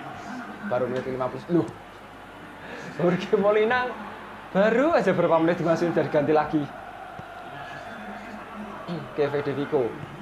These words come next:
Bisa dipotong. Oke, nice, nice. Balenciaga. Oke, ini Go Martinez. Passing jauh ke De Marcos.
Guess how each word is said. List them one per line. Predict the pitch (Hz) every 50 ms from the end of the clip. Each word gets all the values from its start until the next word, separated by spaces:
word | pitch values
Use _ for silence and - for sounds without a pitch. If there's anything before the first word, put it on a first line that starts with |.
| - - - - - - - - -
Bisa | - - 123 113
dipotong. | - - 120 117 113 139 135 143 147
Oke, | 147 - - - - - - 131
nice, | 131 131 139 135 - - 127
nice. | 123 135 139 - - - - - - - - - - - - - - - -
Balenciaga. | - 110 113 117 113 117 131 123 127 - 135 135 139 143 143 - - - - - - - - - - - - - - - - - - - - - - - - - - - - - - - - - - - - -
Oke, | - 104 104 113 123 131 131 131 - - - - -
ini | 107 110 107 -
Go | 113
Martinez. | 107 110 107 - 117 113 113 117 123 127 131 - - - - - - - - - - - - - - - - - - - - - - -
Passing | 92 101 - - 143 135 135 131
jauh | 131 123 123 131 143 147 143 - - -
ke | 127 123 123 127 127 123 123
De | 123 113
Marcos. | 120 127 123 123 - 135 135 139 - - - -